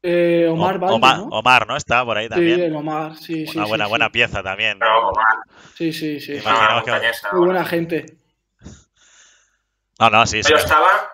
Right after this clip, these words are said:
Speaker 3: cuando se rompió la rodilla en el campo
Speaker 1: Sí,
Speaker 3: de Cornellá,
Speaker 1: sí,
Speaker 3: el
Speaker 1: sí.
Speaker 3: día que se rompió la rodilla.
Speaker 1: Contra el Reus.
Speaker 3: Yo estaba ese día. Sí, yo estaba, sí, sí, fue
Speaker 1: Vaya día.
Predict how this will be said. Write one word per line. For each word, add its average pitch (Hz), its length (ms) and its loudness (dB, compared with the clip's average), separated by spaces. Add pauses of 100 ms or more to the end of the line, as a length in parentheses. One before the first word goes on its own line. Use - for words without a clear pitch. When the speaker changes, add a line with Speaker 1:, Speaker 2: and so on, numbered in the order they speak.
(120)
Speaker 3:
cuando 139 300 0
se 135 160 -2
rompió - 300 -2
la 139 80 6
rodilla 123 680 -2
en 110 120 -8
el 107 80 -6
campo 185 240 2
Speaker 1:
Sí, 190 80 6
Speaker 3:
de 185 40 4
Cornellá, 196 380 -2
Speaker 1:
sí, 180 100 -8
Speaker 3:
el 180 60 -8
Speaker 1:
sí. 185 140 -6
Speaker 3:
día 202 120 0
que - 80 -4
se - 120 -2
rompió 113 220 -2
la 110 80 2
rodilla. - 200 -4
Speaker 1:
Contra 160 200 -6
el 156 60 -6
Reus. 185 360 -4
Speaker 3:
Yo - 60 -16 (120)
estaba - 260 0
ese - 200 -8
día. 110 260 -8 (1500)
Sí, 107 60 -14
yo 101 220 -2
estaba, 101 380 0
sí, 101 140 -10
sí, - 120 -10 (220)
fue 98 220 -2
Speaker 1:
Vaya 175 240 0
día. 151 360 -8